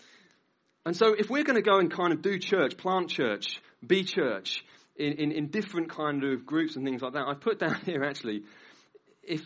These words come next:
if we are called to go to, I put Iran, I nearly got Iraq, I didn't know you guys were gonna be it, but I was like, "What would you do in that situation?" And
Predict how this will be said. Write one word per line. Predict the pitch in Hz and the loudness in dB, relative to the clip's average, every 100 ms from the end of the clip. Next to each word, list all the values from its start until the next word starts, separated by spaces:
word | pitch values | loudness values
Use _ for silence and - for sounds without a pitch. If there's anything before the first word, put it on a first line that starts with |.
| 175 | -6
if | 156 170 | -8 -2
we | 208 | 0
are | 160 | 0
called | - 160 | 0 -2
to | 160 | -2
go | 147 135 | 0 0
to, | - 135 123 113 - - | -2 -6 -4 -6 -12 -16
I | |
put | - 151 | -6 -4
Iran, | 113 139 113 98 90 | 0 0 0 -4 -8
I | |
nearly | 120 147 | -6 -4
got | - 104 | -4 -6
Iraq, | 117 113 101 | -4 -4 -4
I | |
didn't | 127 123 | -4 -4
know | |
you | 107 | -4
guys | 107 104 | -6 -6
were | 104 | -6
gonna | |
be | 98 123 | -4 -2
it, | 101 - - - | -2 -6 -20 -12
but | 139 | -6
I | 151 | -4
was | 151 | -2
like, | 143 | -2
"What | 160 202 | 2 0
would | 165 170 | 2 -2
you | 196 | -6
do | 208 240 117 87 - - _ _ _ _ - | -2 0 0 -4 -20 -20 _ _ _ _ -6
in | 143 | -2
that | 143 143 | -2 -4
situation?" | - 143 147 151 160 - 85 - _ _ _ _ _ _ _ _ _ | -8 -8 -6 -6 -6 -10 -16 -20 _ _ _ _ _ _ _ _ _
And | 165 180 170 165 | 0 2 2 0